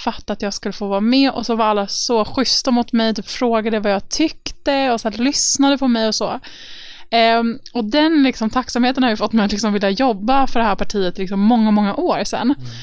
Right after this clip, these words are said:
Speaker 1: Så det känns, eh, lite fett att kanske få ge någon en, i alla fall en liten glimt av den känslan liksom.
Speaker 2: Mm.
Speaker 1: När de kommer och är så här: "Åh, jag har vågat mig hit", och så, ja, får man säga: "Kul, vad glad jag är att du är här."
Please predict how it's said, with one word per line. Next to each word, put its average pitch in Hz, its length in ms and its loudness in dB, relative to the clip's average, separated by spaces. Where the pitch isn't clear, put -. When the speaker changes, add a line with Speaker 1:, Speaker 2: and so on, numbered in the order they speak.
Speaker 1:
Så - 120 -4
det 247 120 2
känns, 247 360 -2
eh, 233 240 0
lite 240 200 -4
fett 269 160 -2
att 254 100 -4
kanske 254 220 -2
få 247 120 -2
ge 233 160 2
någon 226 220 2
en, 220 320 0
i 254 100 -6
alla 233 160 0
fall 226 200 0
en 220 80 2
liten 220 640 -2
glimt 247 520 0
av 196 100 2
den 185 220 -2
känslan 214 500 -4
liksom. - 260 -8
Speaker 2:
Mm. - 460 -12
Speaker 1:
När 220 80 -2
de 208 40 -2
kommer 208 260 -2
och 190 60 -2
är 175 100 -4
så 185 140 -6
här: 180 120 -4
"Åh, 226 220 -4
jag 220 80 0
har 226 100 -2
vågat 226 320 -2
mig 214 120 -2
hit", 208 480 -4
och 208 100 -12
så, 208 200 -10
ja, 240 240 -2
får - 140 -10
man 220 120 -4
säga: 208 340 -4
"Kul, 349 320 -4
vad 247 300 -2
glad 277 220 -2
jag 262 60 -4
är 226 60 -4
att 226 60 -12
du 247 80 -8
är 233 40 -8
här." 247 160 -10